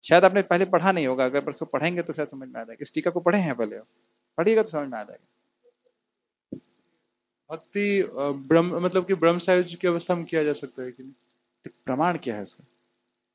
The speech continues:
Speaker 2: प्रमाण, अच्छा, कल मैं ले आऊंगा।
Speaker 1: हाँ, कल ले आएगा, उसमें क्या बड़ा, कौन सी बड़ी बात?
Speaker 2: नहीं,
Speaker 1: कल ले आएगा।
Speaker 2: चतुर्थ श्लोक के भागवत, भागवत नाम का फोर्थ श्लोक ही प्रमाण है,
Speaker 1: भक्ति
Speaker 2: प्रभु जी।
Speaker 1: कहीं पे
Speaker 2: उसी
Speaker 1: भी की
Speaker 2: को
Speaker 1: जा
Speaker 2: अच्छे से
Speaker 1: सकती है, लेकिन ब्रह्म में रहकर कहाँ भक्ति की जा सकती है बताइए?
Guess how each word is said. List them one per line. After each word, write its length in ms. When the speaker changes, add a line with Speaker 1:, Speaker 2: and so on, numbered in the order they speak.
Speaker 2:
प्रमाण, 420
अच्छा, 320
कल 220
मैं 440
ले 80
आऊंगा। 160
Speaker 1:
हाँ, 100
कल 100
ले 100
आएगा, 220
उसमें 200
क्या 120
बड़ा, 180
कौन 100
सी 60
बड़ी 140
बात? 140
Speaker 2:
नहीं, 100
Speaker 1:
कल 80
ले 180
आएगा। 20
Speaker 2:
चतुर्थ 200
श्लोक 220
के 80
भागवत, 520
भागवत 420
नाम 160
का 120
फोर्थ 300
श्लोक 260
ही 60
प्रमाण 320
है, 60
Speaker 1:
भक्ति 100
Speaker 2:
प्रभु 80
जी। 80
Speaker 1:
कहीं 240
पे 80
Speaker 2:
उसी 120
Speaker 1:
भी 60
की 60
Speaker 2:
को 60
Speaker 1:
जा 60
Speaker 2:
अच्छे 160
से 80
Speaker 1:
सकती 140
है, 120
लेकिन 260
ब्रह्म 300
में 120
रहकर 200
कहाँ 260
भक्ति 260
की 180
जा 80
सकती 360
है 60
बताइए? 340